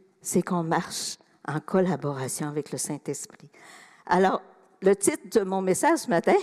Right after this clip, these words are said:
<laughs> je vais lui demander de mettre ma diapositive. Le titre de mon message ce matin, c'est « Avancer plus loin avec le Saint-Esprit ». Des mots très importants aussi dans ce message-là, c'est avancer,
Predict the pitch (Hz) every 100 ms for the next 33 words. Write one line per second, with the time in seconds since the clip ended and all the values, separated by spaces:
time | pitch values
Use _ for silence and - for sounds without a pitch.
0 | - - - - - _ _ - - -
1 | 240 196 196 196 320 214 220 196 190 202
2 | 202 190 196 180 170 262 311 339 - -
3 | - - - _ - 202 - 277 247 214
4 | 190 185 175 185 247 - 190 165 185 190
5 | - 190 - - _ _ - 233 214 214
6 | 180 160 - 190 180 - - - - 220
7 | 233 196 160 160 139 - _ 147 156 -
8 | 147 - 156 - 123 - 165 160 - -
9 | - _ _ 175 202 240 226 247 240 -
10 | - 240 190 202 185 180 - 196 180 -
11 | - - 190 - _ - 170 160 - 170
12 | 160 269 254 - 196 - 180 - - _
13 | - 175 170 151 - 196 240